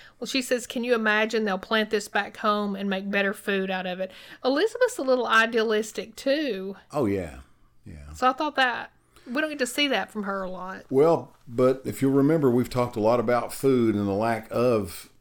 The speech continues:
Speaker 2: food and sustainable food and, and logistics and, and everything to do with, with food and mass production of food in the Soviet Union. And this is a potentially big deal for them in their eyes.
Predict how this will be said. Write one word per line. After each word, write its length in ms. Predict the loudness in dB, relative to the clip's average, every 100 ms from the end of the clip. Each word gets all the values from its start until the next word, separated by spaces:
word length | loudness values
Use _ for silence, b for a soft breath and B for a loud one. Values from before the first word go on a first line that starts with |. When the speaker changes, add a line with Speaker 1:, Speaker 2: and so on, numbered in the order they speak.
| -20 _
Speaker 2:
food 500 | -16 -4 0 0 -2 -2
and 140 | -6
sustainable 720 | -6 -8 -4 -2 -2 -2 -4 -6
food 520 | -4 -2 0 0 -2
and, 240 | -4 -6 -8
and 260 | -8 -6
logistics 800 | -6 -4 -6 -6 -10 -10 -10 -8
and, 280 | -6 -6 -6
and 120 | -4
everything 380 | -4 -2 -2 -2
to 60 | -2
do 320 | 0 0 -2
with, 460 | -4 -4 -4 -6 -18 b b b b b -6
with 240 | -4 -4
food 640 | -8 -2 0 2 2 0 -2
and 140 | -4
mass 240 | -4 -4 -6
production 520 | -4 0 0 0 -6
of 80 | -6
food 360 | -4 -2 -2
in 80 | -4
the 80 | -6
Soviet 440 | -2 -2 -2 -4 -2
Union. 500 | 0 0 0 -4 b b b b -10
And 340 | -6 -4 -2
this 380 | 0 -2 -2 -6
is 320 | -6 -6 -4
a 180 | -4 -4 -8 _ _ _
potentially 720 | -12 -12 -6 -6 -6 -4 -4 -2
big 280 | -4 -6 -4
deal 260 | -4 -4
for 180 | -8 -10
them 420 | -8 -10 -14 -18 -10
in 100 | -6
their 220 | -6 -8
eyes. 380 | -12 -14 -18